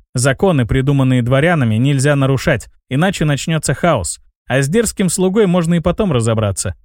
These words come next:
«И эти трое обязаны отправиться в теневой патруль». «Эти трое — сервы моего господина, купленные им в Сардане»,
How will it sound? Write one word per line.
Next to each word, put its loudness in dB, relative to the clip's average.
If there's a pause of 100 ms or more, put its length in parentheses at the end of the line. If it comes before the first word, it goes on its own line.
(380)
«И -8
эти 0
трое 2
обязаны 0
отправиться 0
в -6
теневой 0
патруль». 0 (480)
«Эти -2
трое — 0
сервы 0
моего 0
господина, 0
купленные -2
им -2
в -8
Сардане», -2